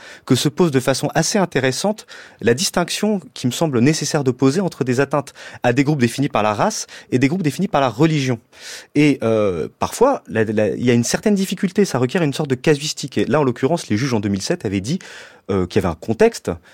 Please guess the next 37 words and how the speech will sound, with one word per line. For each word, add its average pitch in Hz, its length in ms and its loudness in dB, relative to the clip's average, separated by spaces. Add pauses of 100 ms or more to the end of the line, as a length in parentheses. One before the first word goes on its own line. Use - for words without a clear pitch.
(120)
qui - 140 -4
pr-, - 300 -16
qui - 140 -4
disait 113 300 2
que, - 140 -8
enfin, 85 120 -6
qui - 160 -6
faisait 143 320 4
que - 140 -2
Charlie 117 240 0
Hebdo 127 180 4
n'endossait 151 640 4
pas 165 180 0
nécessairement 131 540 -2
le 110 100 2
message 135 460 2
du 107 100 -6
dessin, 104 360 0 (360)
mais 107 60 -2
qu'il - 160 -6
s'agissait 123 300 2
plutôt - 180 -2
d'une 143 160 2
citation. - 560 0 (140)
Voilà. - 180 -2
Et 101 80 -2
qu'au 120 100 -2
fond, 175 160 0
ça - 140 -4
s'inscrivait 110 340 -2
dans 107 160 2
un 104 60 0
débat 123 220 2
pour - 120 -4
la 117 60 2
liberté 120 320 -4
d'expression. 113 400 -8